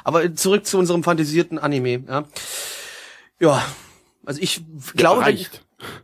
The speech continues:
Speaker 1: ja, also ich glaub, ja, es ist halt, äh, die Animationen werden gut werden, denke ich, ne? Können wir so sagen.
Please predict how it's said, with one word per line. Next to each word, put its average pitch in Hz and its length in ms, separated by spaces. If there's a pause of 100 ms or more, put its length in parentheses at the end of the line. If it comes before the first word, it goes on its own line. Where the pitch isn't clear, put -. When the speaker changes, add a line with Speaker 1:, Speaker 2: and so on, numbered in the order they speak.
Speaker 1:
ja, 185 380
also 175 200
ich - 120
glaub, 180 320
ja, 160 220 (320)
es - 120
ist - 220
halt, 196 420
äh, 170 40 (760)
die 147 200
Animationen 202 640
werden 180 340
gut 175 340
werden, 190 400 (280)
denke 196 180
ich, - 220
ne? 190 280
Können 170 160
wir 160 80
so 151 80
sagen. 170 360